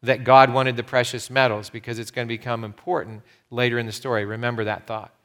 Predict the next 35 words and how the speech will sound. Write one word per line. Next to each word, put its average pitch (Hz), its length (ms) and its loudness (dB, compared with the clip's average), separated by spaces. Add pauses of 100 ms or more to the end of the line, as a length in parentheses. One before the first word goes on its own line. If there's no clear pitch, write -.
(420)
So - 180 6
when 185 120 8
the 170 80 4
people 226 280 2
heard 208 200 8
the 165 80 0
sound 175 280 4
of 151 60 0
the 143 60 -2
ram's 160 360 4
horns, 160 300 0
they 120 120 0
shouted 151 400 6
as 120 160 0
loud 139 220 6
as 123 120 -2
they 120 100 2
could. 180 420 4 (160)
Suddenly, 156 400 6
the 135 120 4
walls 160 320 10
of 151 100 2
Jericho 156 400 6
collapsed, 135 760 4 (320)
and 135 160 2
the 135 100 4
Israelites 165 440 6
charged 147 300 6
straight 165 320 4
into 156 180 2
the 143 100 2
town 135 280 0
and 127 100 -6
captured 123 400 -2
it. 104 140 -6